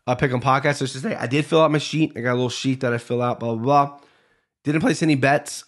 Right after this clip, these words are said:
Um, I was late catching the fights. I kinda shit it all over the card anyway. I thought it was kinda dumpy. Um,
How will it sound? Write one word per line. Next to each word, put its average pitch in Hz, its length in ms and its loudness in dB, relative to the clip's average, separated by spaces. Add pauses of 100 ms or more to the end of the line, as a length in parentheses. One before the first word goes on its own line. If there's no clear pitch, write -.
Um, 113 640 2 (220)
I 123 160 0
was 117 260 -4
late 131 400 2
catching 139 380 0
the 120 80 0
fights. - 600 -4 (520)
I 104 80 -10
kinda 139 400 0
shit 139 320 0
it 131 80 2
all 123 180 4
over 123 140 0
the 120 80 -2
card 117 340 -2
anyway. 123 400 -2
I 120 60 0
thought 120 180 -4
it 117 60 -2
was 110 80 -8
kinda 113 240 -4
dumpy. 113 500 -6 (920)
Um, 113 440 -4